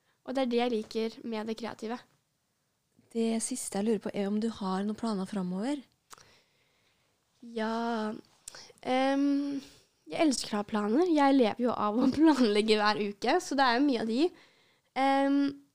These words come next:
Speaker 1: men jeg kommer med den boka til høsten nå.
Speaker 2: Ja.
Speaker 1: Eh, den lan-, kommer i butikk tjueandre august.
Speaker 2: Ok.
Speaker 1: Så da blir det på en måte mye rundt det.
Speaker 2: Ja.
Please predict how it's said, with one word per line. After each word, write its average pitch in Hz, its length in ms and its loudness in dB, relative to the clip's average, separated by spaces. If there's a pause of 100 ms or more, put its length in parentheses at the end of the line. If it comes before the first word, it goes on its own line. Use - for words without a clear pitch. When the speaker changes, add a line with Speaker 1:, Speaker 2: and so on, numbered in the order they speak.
(240)
Speaker 1:
men 269 120 -2
jeg 277 120 -2
kommer 233 300 0
med 240 100 0
den 220 140 0
boka 208 280 -4
til 214 140 -8
høsten 214 420 -6
nå. 226 220 2 (160)
Speaker 2:
Ja. 240 320 -8
Speaker 1:
Eh, 240 180 0
den 226 220 0
lan-, 233 400 -2
kommer 214 280 -4
i 226 260 -6 (520)
butikk 233 460 -10
tjueandre 220 540 -4
august. 277 420 -2 (320)
Speaker 2:
Ok. 320 140 -6 (260)
Speaker 1:
Så - 220 -2
da 262 80 6
blir 240 180 0
det 226 160 4
på 254 140 -2
en 262 80 2
måte 240 280 0
mye 233 360 2
rundt 208 260 -4
det. 247 220 4 (320)
Speaker 2:
Ja. 269 160 -10